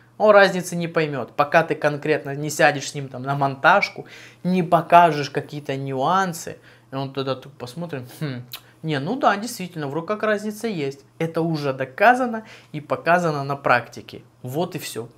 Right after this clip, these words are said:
Поэтому единственное, что я вам хотел посоветовать. Не ведитесь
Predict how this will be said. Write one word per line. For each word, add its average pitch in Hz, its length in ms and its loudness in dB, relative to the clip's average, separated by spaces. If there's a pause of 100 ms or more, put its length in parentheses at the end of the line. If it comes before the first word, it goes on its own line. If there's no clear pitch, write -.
(140)
Поэтому 143 540 0
единственное, 185 540 -6
что - 260 -2
я 151 140 2
вам 139 160 -2
хотел 131 360 -6
посоветовать. 123 640 -8 (500)
Не 202 140 -2
ведитесь 254 680 -2